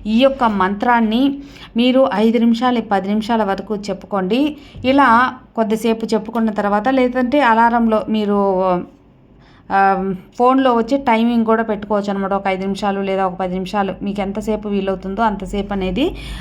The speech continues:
మనస్ఫూర్తిగా అమ్మవారిని వేడుకొని చెప్పుకోండి. అలాగా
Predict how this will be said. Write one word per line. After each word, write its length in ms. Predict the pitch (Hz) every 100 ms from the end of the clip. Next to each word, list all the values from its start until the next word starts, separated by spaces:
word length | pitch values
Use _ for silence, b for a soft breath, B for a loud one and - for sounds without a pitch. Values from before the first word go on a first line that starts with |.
| B
మనస్ఫూర్తిగా 640 | 220 214 220 233 226 254 233
అమ్మవారిని 540 | 202 202 208 208 202
వేడుకొని 440 | 180 185 185 196 196
చెప్పుకోండి. 720 | 185 185 185 185 185 269 311 - B B
అలాగా 560 | 202 214 233 214 208 233